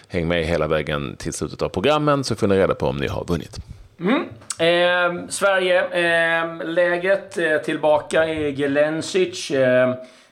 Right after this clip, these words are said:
Speaker 2: eh, träning för de som, eh, behövde det. Och, eh, det har varit en liten mellandag. Det har ryktats om, eh, lite olika,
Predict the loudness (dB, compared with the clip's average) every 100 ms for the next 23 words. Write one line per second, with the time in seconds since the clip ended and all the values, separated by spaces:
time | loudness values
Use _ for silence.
0 | -8 -2 0 0 2 2 2 2 0 0
1 | 0 2 2 4 2 2 4 4 4 2
2 | -2 -8 -20 -4 2 2 2 2 2 2
3 | 2 0 0 2 2 -2 -4 0 2 2
4 | 2 0 2 4 4 2 2 4 2 2
5 | 2 4 4 2 4 4 4 4 -2 0
6 | 0 2 2 4 4 4 2 0 -8 -20
7 | -12 -6 -2 2 2 0 0 0